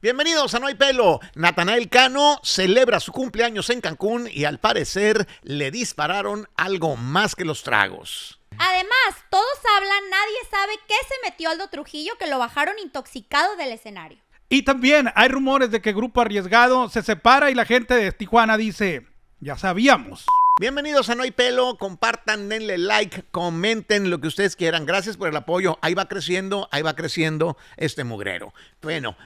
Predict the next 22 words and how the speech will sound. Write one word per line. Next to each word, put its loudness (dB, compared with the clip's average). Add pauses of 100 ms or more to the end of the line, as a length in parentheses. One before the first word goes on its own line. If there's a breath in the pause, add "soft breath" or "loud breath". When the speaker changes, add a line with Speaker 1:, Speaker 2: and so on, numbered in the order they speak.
Speaker 1:
vamos 0
a 2
comenzar. -2
Le 2
damos 0
la 0
bienvenida, -2
por -8
supuesto, -2 (300 loud breath)
a 2
la -2
muchacha 0
de -2
la 2
voz -4
chillona. -4
Aquí -8
está -2
Maridia -2
Márquez. 0
Speaker 2:
<laughs> -4
Hola, 0